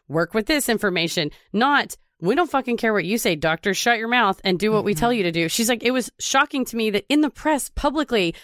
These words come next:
Speaker 1: the cops said, 'Oh, yeah, this guy doesn't know what he's doing. He's wrong. It's suicide. It's always been suicide.'"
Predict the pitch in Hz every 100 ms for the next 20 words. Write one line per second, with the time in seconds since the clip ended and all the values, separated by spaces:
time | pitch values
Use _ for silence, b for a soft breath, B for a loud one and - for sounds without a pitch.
0 | B 240 240 240 - - 214 175 - 208
1 | 190 180 175 - 196 175 156 170 156 143
2 | 185 170 143 143 b b b 220 180 180
3 | 170 160 - 196 - 190 175 190 175 -
4 | - 208 196 160 180 175 180 170 175 165